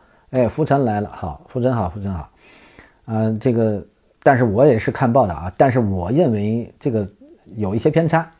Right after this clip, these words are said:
啊，有一些偏差，可能茅台最近换的领导不是技术型的。按正常这，我，我觉得白酒业特别好是什么？就是这几个大酒企业、大酒厂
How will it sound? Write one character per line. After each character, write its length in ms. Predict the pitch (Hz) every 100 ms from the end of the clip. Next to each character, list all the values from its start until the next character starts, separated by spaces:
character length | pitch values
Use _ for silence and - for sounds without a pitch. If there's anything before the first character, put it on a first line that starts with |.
| _
啊， 240 | - 113 107
有 160 | 92
一 40 | 104
些 120 | 131
偏 200 | - 127
差， 180 | 127 123
可 300 | - 120 110
能 400 | 135 175 180 139
茅 200 | 123 165
台 180 | 127 139
最 180 | 147
近 220 | 123 139 120
换 240 | - 139
的 80 | 110
领 200 | 104 131
导 160 | 87
不 140 | 82 113
是 60 |
技 240 | 101 135 104
术 100 | 87
型 220 | - 76
的。 100 | 73 - - - - - _
按 240 | - 156 135
正 220 | 262 156
常 260 | 107 120
这， 160 | 143 156 - _ _ _ _ _ -
我， 200 | 117 110
我 100 | 120
觉 140 | 120 202
得 60 |
白 180 | 208 175
酒 100 | 175
业 120 | 151
特 160 | 143 226
别 100 | 202
好 240 | - 92
是 140 | 110 104
什 60 |
么？ 140 | 90 82 _
就 100 | 185
是 140 | 117 107
这 200 | - 170
几 280 | - 113
个 120 | 101 139
大 360 | - - 110
酒 240 | 92 101 117
企 220 | - 87
业、 180 | 104 - _ -
大 180 | 170 101
酒 180 | 120
厂 180 | 107 76